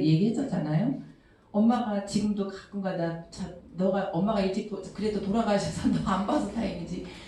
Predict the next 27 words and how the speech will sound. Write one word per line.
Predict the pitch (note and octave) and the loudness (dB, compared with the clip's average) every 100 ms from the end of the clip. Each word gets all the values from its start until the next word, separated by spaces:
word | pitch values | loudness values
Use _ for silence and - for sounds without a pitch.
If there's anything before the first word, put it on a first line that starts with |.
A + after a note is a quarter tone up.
| - - - | -20 -12 2
네 | A3+ | 8
얘기 | C4+ A3+ | 8 8
들어갖고 | A3+ A3 F#3+ F#3+ G3 | 2 0 -2 -2 0
엄마가 | G3+ G#3+ G3 E3+ - E3 - - | 2 4 4 2 0 -2 -2 -4
<coughs> | - _ _ _ - | -18 _ _ _ 0
돌아가시겠다." | A#3 B3+ G#3+ - E3 D#3+ D3+ | 4 4 4 2 0 -4 0
어? | - - - F#3+ A#3+ - - - - - - - - - G3 | 2 2 0 4 8 8 4 -4 -6 -10 -20 -20 -20 -10 -4
어? | A3 B3+ - | -2 -4 -8
언니가 | D#3+ G3 A#3 G3+ | -2 0 0 0
가끔 | - - G3+ | -4 -8 -6
지금도 | G3 G#3 F3+ E3 E3 | -6 -6 -6 -6 -4
그 | G3 | 0
얘기를. | F#3+ F#3 D#3+ | 0 0 -4
근데도 | D#3 C#4 C#4 C#4+ C#4+ C#4 | 4 6 8 6 4 4
그 | A3 | 2
와중에도 | A3 G#3+ G3+ F#3+ G#3 - - - - | 2 2 2 2 0 -2 -6 -16 -10
제가 | F#3 F3+ | -8 -6
씩씩하게 | - - - - - A3+ A#3+ E4 - _ _ _ | -4 -2 -2 -2 -4 -4 -4 -4 -10 _ _ _
하면, | - - A#3+ A#3+ B3+ C4 - - _ _ - - _ _ | -12 -8 -2 0 0 -2 -8 -20 _ _ -20 -20 _ _
"아이고, | A3 A3 E3 D#3 - - | -4 -2 -2 -6 -12 -10
내 | F#3+ G3+ | -2 0
동생도 | A3 A3+ A3+ G3+ | 2 0 0 -2
저러고 | G3 G3 G3+ - | -4 -4 -6 -8
잘 | - G3+ - | -4 -4 -4
이렇게 | - - G3 | -8 -8 -8
씩씩하게 | - - - - G3 | -8 -12 -12 -8 -6
사는데 | G3+ A#3 F3+ F3+ - | -4 -4 -2 -6 -10